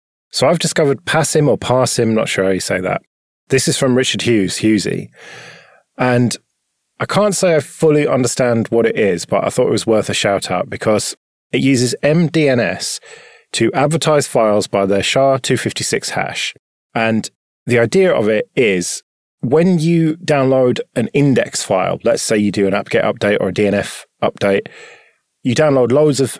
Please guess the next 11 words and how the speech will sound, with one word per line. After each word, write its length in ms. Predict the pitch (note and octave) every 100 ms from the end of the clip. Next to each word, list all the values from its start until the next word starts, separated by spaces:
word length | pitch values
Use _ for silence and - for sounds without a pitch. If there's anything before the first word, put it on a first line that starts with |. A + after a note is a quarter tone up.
| -
data 440 | B2 A2 - F2
that's 320 | F2 - - - -
pretty 240 | - C#3 -
small, 520 | - D#3+ C#3+ D#2+ - _ _ _ _
but 280 | B2+ B2+ - _ -
times 320 | - E3 F#3+ G3
that 140 | F3
by 160 | D3+ C#3
millions 520 | B2+ C#3 C3+ B2+ A2
of 120 | G#2
users, 520 | B2+ D3 - - -